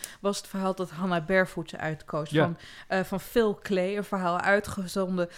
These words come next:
Speaker 1: Wat is er aan de hand? Amerikaans militair komt terug van zijn missie.
Speaker 2: Ja,
Speaker 1: Je merkt
Speaker 2: ja,
Speaker 1: dat
Speaker 2: ja.
Speaker 1: hij totale P T S S heeft.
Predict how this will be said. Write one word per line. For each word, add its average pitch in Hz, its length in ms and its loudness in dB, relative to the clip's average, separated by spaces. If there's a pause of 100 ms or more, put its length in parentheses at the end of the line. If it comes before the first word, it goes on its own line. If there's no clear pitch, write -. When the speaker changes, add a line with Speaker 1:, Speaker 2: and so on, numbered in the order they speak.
(180)
Speaker 1:
Wat 190 160 0
is - 120 -8
er 185 60 -4
aan 185 80 2
de 180 60 -2
hand? 180 240 -2
Amerikaans 180 520 -2
militair 180 360 -2
komt 175 280 -4
terug - 360 -4
van 185 120 -6
zijn 175 200 -2
missie. 202 340 -4
Speaker 2:
Ja, 190 80 -2
Speaker 1:
Je 180 60 0
merkt 190 200 0
Speaker 2:
ja, 196 60 -4
Speaker 1:
dat - 80 -8
Speaker 2:
ja. 180 100 -4
Speaker 1:
hij 190 100 -6
totale 226 380 0
P 190 280 -2
T 180 320 -6
S - 60 -12 (180)
S - 40 -8
heeft. 180 540 -4